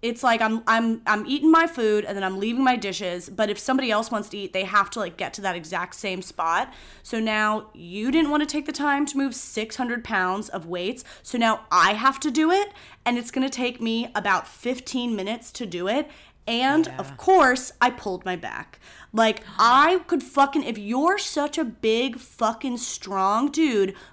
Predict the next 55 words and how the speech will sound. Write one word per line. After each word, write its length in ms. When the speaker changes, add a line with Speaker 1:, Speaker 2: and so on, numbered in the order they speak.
Speaker 1:
move 460
your 120
fucking 760
weights 420
when 160
you're 120
done. 360
I 520
could 540
kill 340
them. 340
I 80
could, 260
I 120
pulled 280
my 100
back. 260
It 40
was 120
the 60
first 400
thing 140
I 80
did 160
when 120
I 60
got 200
to 80
the 40
gym. 280
Within 320
ten 220
Speaker 2:
No. 460
Speaker 1:
seconds 520
of 140
interacting 440
at 80
the 60
gym, 280
I 80
pulled 200
my 120
back 360
trying 360
to 100
move 280
some 260
asshole's 500
six 380
hundred 260
pounds 260
of 120
weights 300
he 100
left 420